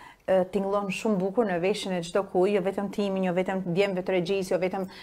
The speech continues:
gjithë që i ke-, i kemi këto, e, rreth e përqark në, në ambientet Alby K T V, por kryesisht e të gjithë teleshikuesve që po na ndjekin,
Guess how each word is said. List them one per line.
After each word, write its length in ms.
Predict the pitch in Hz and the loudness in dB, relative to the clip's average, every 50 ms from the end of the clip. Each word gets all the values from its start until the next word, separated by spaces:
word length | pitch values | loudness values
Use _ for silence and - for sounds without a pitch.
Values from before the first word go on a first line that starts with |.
| - - - | -16 -8 -4
gjithë 240 | 185 175 214 190 208 | 0 2 4 4 4
që 200 | 196 202 - 202 | 4 4 2 2
i 40 | 190 | 2
ke-, 460 | - 208 202 185 175 185 185 - - - | 2 2 2 2 0 0 -2 -4 -6 -6
i 40 | 202 | -6
kemi 320 | 196 - 220 202 190 185 175 | -2 0 0 0 0 -2 -4
këto, 380 | - - 202 196 180 160 - - - | -2 0 2 2 4 2 0 0 -2
e, 200 | 175 185 185 185 | 0 0 0 0
rreth 200 | 185 196 196 190 | 0 -2 -2 -4
e 40 | 196 | -6
përqark 500 | 196 190 190 190 - 208 180 190 185 - | -4 -4 -4 -2 0 0 0 0 0 -2
në, 220 | - 185 180 175 170 - - - - - - - - | -2 -2 0 -2 -2 -4 -8 -16 -20 -20 -20 -10 -2
në 80 | - 185 | 2 4
ambientet 540 | 180 175 175 170 190 185 185 165 175 170 190 | 4 4 4 4 2 2 2 0 0 2 2
Alby 240 | 175 180 170 175 170 | 2 2 2 0 0
K 200 | - 190 180 180 | 0 0 0 0
T 100 | 185 185 | 0 -2
V, 200 | 170 190 196 190 | -2 -2 -2 0
por 300 | 190 185 175 170 165 165 - - - - | 2 4 4 4 4 2 -2 -10 -12 -2
kryesisht 580 | - 196 190 190 190 - 233 220 214 - - - 185 | 2 2 2 2 2 2 2 2 2 0 -2 -2 0
e 200 | 175 175 175 170 | 2 2 2 2
të 120 | 190 185 | 2 0
gjithë 180 | 175 226 214 - | 0 0 0 0
teleshikuesve 720 | 190 185 175 175 - 185 175 - 226 220 208 196 185 185 | 0 0 0 0 -2 -4 -2 2 4 4 4 4 0 -2
që 160 | 180 - 196 185 | -4 -4 -4 -2
po 80 | 190 | -2
na 120 | 180 175 175 | -2 0 -2
ndjekin, 500 | 170 190 208 214 208 202 190 196 233 | 2 2 2 2 2 2 0 0 -2